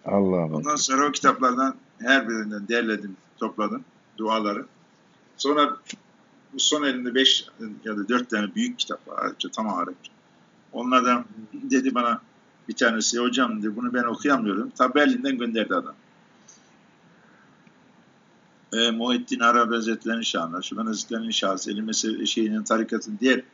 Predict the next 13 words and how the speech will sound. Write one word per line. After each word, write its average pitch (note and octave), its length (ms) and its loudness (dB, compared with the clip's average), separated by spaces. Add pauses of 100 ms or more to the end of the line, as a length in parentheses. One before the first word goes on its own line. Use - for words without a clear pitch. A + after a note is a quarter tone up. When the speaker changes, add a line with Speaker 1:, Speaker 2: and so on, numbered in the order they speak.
(300)
Speaker 2:
tarikatlardaki A#2 800 -4
bütün - 240 -8
kita-, A2 600 0
dua A#2 340 6
usullerinin, G#2 720 -6
günlük A2+ 320 -6
dua, G#2+ 440 0
hatta A2+ 340 -2
Speaker 1:
<laughs> - 0 -
Speaker 2:
efendim, G#2+ 400 -8 (400)
sabah, A2 320 0
öğle, G#2+ 280 0
akşam G#2 360 0